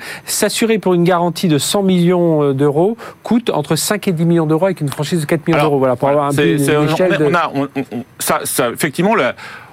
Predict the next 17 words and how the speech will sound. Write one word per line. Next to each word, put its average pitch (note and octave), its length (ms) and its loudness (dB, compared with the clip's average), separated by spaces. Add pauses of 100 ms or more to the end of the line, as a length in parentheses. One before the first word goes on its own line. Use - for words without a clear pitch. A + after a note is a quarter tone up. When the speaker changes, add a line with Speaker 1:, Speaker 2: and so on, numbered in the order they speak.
Speaker 2:
on D3 140 2
a G#3 80 2
besoin G3+ 260 0
de F#3 60 -6
trouver D3+ 240 0
plus C3 160 0
de C3 60 2
capacités. C3 720 -2
Trouver D#3 220 2
cent D#3 140 0
millions, D3+ 260 2
ça C3+ 120 -2
devient G#2+ 260 0
difficile, A#2 440 -2
très - 180 0
Speaker 1:
Ouais. C#3+ 140 0
Speaker 2:
difficile, D#3 360 0